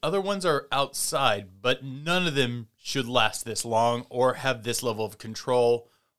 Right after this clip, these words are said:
or even move in this direction." Another thing that the, uh, nids team had happen was, uh, basically a large light was viewed over this area. When, when, uh, the farmer that was at the ranch went and investigated,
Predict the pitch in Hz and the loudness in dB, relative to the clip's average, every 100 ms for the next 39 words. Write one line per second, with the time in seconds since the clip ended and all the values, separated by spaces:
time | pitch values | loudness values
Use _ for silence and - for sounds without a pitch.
0 | - 175 165 156 135 127 113 107 - 110 | -8 -6 -4 -4 -4 -4 -4 -6 -8 -6
1 | 127 143 - 95 - _ _ _ _ - | -2 -2 -4 -16 -20 _ _ _ _ -10
2 | 170 240 233 208 175 156 127 127 113 117 | 0 0 0 -6 -4 -2 2 2 2 -2
3 | 117 113 110 117 135 131 - 117 113 113 | 0 2 0 0 0 -2 -4 -4 -4 -4
4 | 127 120 135 127 127 110 107 107 107 101 | -2 -2 0 -2 -2 0 2 2 0 -2
5 | 98 - _ _ _ _ _ _ _ _ | -4 -8 _ _ _ _ _ _ _ _
6 | _ _ _ _ _ _ _ _ 143 139 | _ _ _ _ _ _ _ _ -20 -4
7 | 190 196 214 196 - 135 135 131 131 156 | -2 0 -2 -2 -2 -2 -2 -4 0 0
8 | 180 180 - 131 127 147 151 127 123 139 | 0 -6 -14 -10 0 0 0 -6 -4 -2
9 | 147 160 165 101 101 127 - _ _ _ | -2 -4 -2 -2 -2 -6 -14 _ _ _
10 | _ 127 147 139 - 143 147 147 131 123 | _ -8 -6 -8 -8 -4 -2 -2 0 0
11 | 127 123 123 127 107 - 160 160 143 131 | 0 0 -2 -4 -4 0 0 2 0 0
12 | 127 123 135 135 117 113 113 135 180 160 | 0 -2 -2 -2 -2 -4 -4 -4 -4 -2
13 | 120 - 101 104 113 | -2 -2 -4 -4 -4